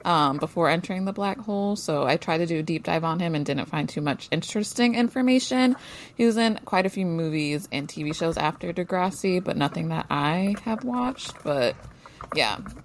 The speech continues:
this is his first episode, and I think in episode seventeen he leaves, so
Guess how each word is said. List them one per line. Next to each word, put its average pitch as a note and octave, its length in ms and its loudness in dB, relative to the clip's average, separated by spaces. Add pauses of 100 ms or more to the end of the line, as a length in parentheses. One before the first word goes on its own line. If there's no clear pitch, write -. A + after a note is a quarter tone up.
(140)
this F#3 180 2
is G3 120 0
his E3+ 220 0
first A#3+ 300 4
episode, A3+ 540 2
and D#3+ 100 0
I D3+ 80 4
think E3 480 -2 (380)
in E3+ 80 -2
episode D#3+ 400 -2
seventeen - 580 -4
he E3 140 -2
leaves, - 480 -6
so F2+ 400 0